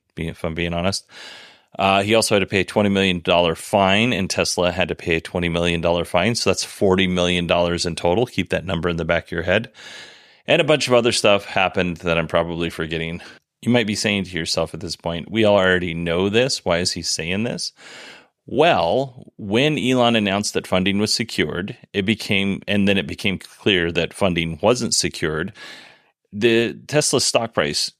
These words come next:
took a nosedive, and a lot of Tesla investors lost money. All right, you remember that forty billion or forty million dollar fine that Elon and Tesla had to pay, twenty million dollars each? Well, the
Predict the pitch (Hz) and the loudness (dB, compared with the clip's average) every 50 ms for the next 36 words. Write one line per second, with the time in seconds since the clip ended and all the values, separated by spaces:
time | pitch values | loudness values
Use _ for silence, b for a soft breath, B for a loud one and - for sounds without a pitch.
0 | _ _ - 123 110 - 87 85 85 85 87 82 - 78 60 55 69 - - - | _ _ -2 -2 -2 0 -2 -2 0 0 -2 -2 -2 -4 -4 -4 -6 -8 -10 -12
1 | - 92 92 90 90 92 98 101 107 110 113 120 113 - - - 107 98 - - | -8 -4 -2 -2 0 2 4 6 6 6 4 2 0 -2 -2 -2 -2 -2 -2 -2
2 | 98 90 85 78 76 78 80 - - - 85 82 78 - - 73 73 78 - - | -2 -2 -2 -2 -4 -2 -2 -2 -4 -4 -6 -6 -8 -8 -8 -6 -6 -6 -6 -6
3 | - _ 107 127 123 90 - - - _ _ _ _ _ _ _ _ _ _ _ | -8 _ -2 0 0 0 -4 -8 -16 _ _ _ _ _ _ _ _ _ _ _
4 | - - 104 101 92 73 - - 104 98 104 113 117 117 120 104 107 90 - - | -2 0 0 0 0 -2 -6 -6 -2 0 2 2 4 4 4 4 2 2 0 -4
5 | - - 110 104 104 107 101 92 101 95 98 101 101 92 - - 104 95 - - | -4 0 2 2 4 2 0 2 2 4 4 4 2 0 0 0 -2 -2 2 2
6 | 123 123 120 113 98 101 104 107 107 101 95 95 92 85 - - - 107 104 92 | 4 4 4 4 2 2 2 2 2 2 2 0 0 -2 -2 0 0 2 2 2
7 | 87 90 87 - - 92 92 92 90 87 87 85 85 85 - - 90 - - - | 0 -2 -4 -6 -6 -4 -4 -2 -2 -2 -2 -2 -4 -6 -4 -2 -2 -2 -2 -4
8 | 85 82 78 78 76 82 78 - - 87 87 92 - - - 87 87 87 85 85 | -4 -4 -6 -8 -8 -10 -8 -6 -4 -4 -4 -6 -8 -6 -6 -4 -4 -2 -4 -4
9 | 85 85 87 85 85 82 90 92 90 - 82 80 85 - - - - B B B | -4 -6 -6 -4 -4 -4 -4 -4 -4 -4 -6 -8 -8 -10 -14 -16 -18 B B B
10 | B B B B B B B B B B B B 104 104 104 98 113 113 113 110 | B B B B B B B B B B B B 2 2 2 4 4 2 2 2
11 | 104 - | -2 -4